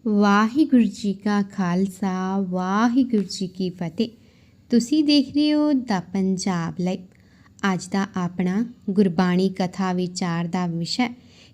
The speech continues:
ਕਿ ਇੱਕ ਮੁੱਠ ਆਟਾ ਆਪਣੀ ਕਿਸਮਤ ਬਦਲ ਦੇਵੇਗਾ। ਇਹ ਇੱਕ ਮੁੱਠ ਆਟੇ ਦੀ ਜੁਗਤ ਆਪਣੀ ਕਿਸਮਤ 'ਚ ਚਾਰ ਚੰਨ ਲਾ ਦੇਵੇਗੀ।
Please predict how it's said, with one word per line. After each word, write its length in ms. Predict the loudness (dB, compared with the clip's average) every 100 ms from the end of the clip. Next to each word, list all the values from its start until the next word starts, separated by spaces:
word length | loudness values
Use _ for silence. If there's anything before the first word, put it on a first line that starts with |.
| -2
ਕਿ 100 | -2
ਇੱਕ 420 | 2 0 2 6
ਮੁੱਠ 340 | 8 6 2 -8 -2
ਆਟਾ 460 | -2 0 0 0 -2 -14 _ 0
ਆਪਣੀ 360 | 0 4 2
ਕਿਸਮਤ 460 | 2 0 0 -2 -2 -4
ਬਦਲ 240 | -4 -4
ਦੇਵੇਗਾ। 420 | -4 -4 -4 -4 -8 -14 -20 _ _ _
ਇਹ 160 | 0 0 0
ਇੱਕ 200 | -2 0
ਮੁੱਠ 240 | 0 -2 -4
ਆਟੇ 340 | -4 -2 -2 0
ਦੀ 140 | 0
ਜੁਗਤ 360 | -2 -2 -2 -4 -8 _ _ _ 0
ਆਪਣੀ 420 | 0 2 2 2
ਕਿਸਮਤ 460 | 0 0 2 2
'ਚ 120 | 0 -6 -8 -4
ਚਾਰ 320 | 0 2 2
ਚੰਨ 400 | 0 0 0 0
ਲਾ 180 | -2 -4
ਦੇਵੇਗੀ। 440 | -6 -4 -4 -4